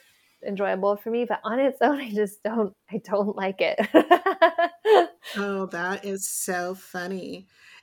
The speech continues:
Speaker 2: And, you know, when you said mixing something in at the date or
Speaker 1: Mm-hmm.
Speaker 2: something else, is it ever acceptable to add something to it? Like, I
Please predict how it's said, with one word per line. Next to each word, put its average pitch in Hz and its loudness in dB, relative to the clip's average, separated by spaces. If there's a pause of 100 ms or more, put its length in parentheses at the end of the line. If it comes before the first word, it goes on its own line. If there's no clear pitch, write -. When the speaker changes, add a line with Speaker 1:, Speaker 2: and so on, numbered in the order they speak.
Speaker 2:
And, 226 -2 (180)
you 254 -2
know, 226 0
when 214 2
you 202 0
said 214 -2
mixing 185 -6
something 160 -10
in 165 -8
at - -14
the 165 -12
date 160 -10
or 160 -12
Speaker 1:
Mm-hmm. 196 -2
Speaker 2:
something 196 -8
else, 175 -10 (200)
is 208 0
it 214 0
ever 202 -4
acceptable 185 -8
to - -12
add 170 -4
something 151 -8
to 180 -10
it? 160 -10
Like, 180 -4 (260)
I 202 2